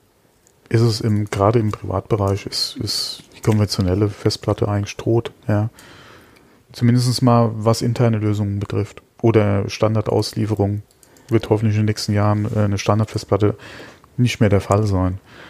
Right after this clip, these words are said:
Und wie gesagt, klar, wenn ich jetzt hier externe Festplatten dranhänge, äh, und gerade da, äh, auch auf Quantität einfach, was das Volumen betrifft, gehen muss, komme ich an normalen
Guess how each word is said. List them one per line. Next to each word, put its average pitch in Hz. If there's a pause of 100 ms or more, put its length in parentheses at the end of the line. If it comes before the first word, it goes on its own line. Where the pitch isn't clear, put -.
(460)
Und 98
wie 101
gesagt, 104
klar, 110
wenn 92
ich 90
jetzt -
hier 101
externe 104
Festplatten 110 (200)
dranhänge, 110
äh, 104
und 110
gerade 101
da, 104 (840)
äh, 110
auch 104
auf - (640)
Quantität 123
einfach, 113
was -
das -
Volumen 117
betrifft, 120
gehen 113
muss, 131
komme 117
ich -
an 110
normalen 101